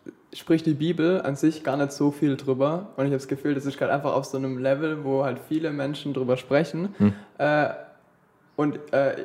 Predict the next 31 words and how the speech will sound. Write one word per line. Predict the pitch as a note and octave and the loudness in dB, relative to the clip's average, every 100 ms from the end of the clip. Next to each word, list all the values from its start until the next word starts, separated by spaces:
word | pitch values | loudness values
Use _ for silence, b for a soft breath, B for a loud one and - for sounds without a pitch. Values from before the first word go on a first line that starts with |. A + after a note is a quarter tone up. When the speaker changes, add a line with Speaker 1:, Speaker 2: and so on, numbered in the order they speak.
| - - | -8 -4
Speaker 1:
und | C#3 | -2
ich | C#3 - | -2 0
sag, | C#3 C3+ | 0 2
„Hey, | D#3 | 0
guckt | F3+ E3 | 0 -4
doch | |
mal | F3+ D#3 | -4 -2
euch | B2 D3+ | -4 -4
die | - | -8
Bibel | C3+ D#3 D3 | -6 -4 0
an, | D#3+ E3+ | 0 -2
da | D3+ | -2
steht | D3 | -4
so | C#3+ D3+ | -4 -4
viel | D3+ - - | -6 -6 -4
anderes | F3 G#3+ G#3 F#3+ F#3+ - | -2 0 4 2 2 0
Zeug | E3+ E3 - | 0 0 -4
drin, | D3+ D3+ C#3+ | -8 -6 -2
das | D3 D3 | -2 0
auch | - C#3 C#3 - - | 2 2 2 0 -4
wichtig | D#3 E3+ E3+ D#3 | 0 2 2 0
ist | C#3+ F#2+ | 0 0
Speaker 2:
Mhm. | C#3+ | 0
Speaker 1:
und | C#3+ | 0
wo | |
man, | C#3+ C3+ B2+ | 2 2 2
wo | C3+ | 0
man | C#3 C3+ | 0 0
Energie | C#3+ C#3+ D3+ | 0 0 0
reinstecken | C#3 C#3+ C#3+ D#3 B2+ D3 | 0 0 -2 -4 -4 -4
kann.“ | D3+ C3 | -6 -8